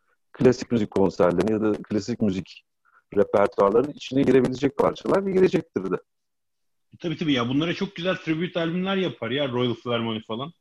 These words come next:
Speaker 2: bence.
Speaker 1: Evet,
Speaker 2: Yani
Speaker 1: yani yapıldı ama şu dönem şey de var, yeni parça gelmemesinden zaten bir önü açıklığı da var. Yani bakıyorsun şimdi, e, Bohemian Rhapsody yapıldı, Elton yapıldı, Beatles yapılıyor falan. Hani satıyor bu demek ki.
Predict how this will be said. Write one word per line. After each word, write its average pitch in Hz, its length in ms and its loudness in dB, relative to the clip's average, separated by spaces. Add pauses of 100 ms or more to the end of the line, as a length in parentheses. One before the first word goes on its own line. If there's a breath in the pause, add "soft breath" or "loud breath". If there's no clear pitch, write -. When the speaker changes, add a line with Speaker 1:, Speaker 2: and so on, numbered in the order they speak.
Speaker 2:
bence. 110 400 -8 (640)
Speaker 1:
Evet, 156 300 6
Speaker 2:
Yani 147 120 4
Speaker 1:
yani 156 100 4
yapıldı 202 600 4
ama 151 360 2
şu - 280 -4
dönem 220 240 4
şey 202 220 4
de 175 40 6
var, 101 180 4
yeni 123 280 2
parça 151 280 2
gelmemesinden 160 720 2
zaten 165 460 2
bir 175 100 0
önü 156 120 4
açıklığı 151 480 0
da 98 80 4
var. - 240 -2 (380)
Yani 113 280 0
bakıyorsun 151 500 0
şimdi, 135 300 -2 (380)
e, - 340 -6
Bohemian 131 420 4
Rhapsody 123 460 0
yapıldı, 113 480 -2
Elton 117 340 -2
yapıldı, 113 420 -2
Beatles 110 360 -4
yapılıyor 110 400 -4
falan. 117 200 -2
Hani 127 180 -6
satıyor 175 360 2
bu 101 100 0
demek 90 340 0
ki. 76 80 -10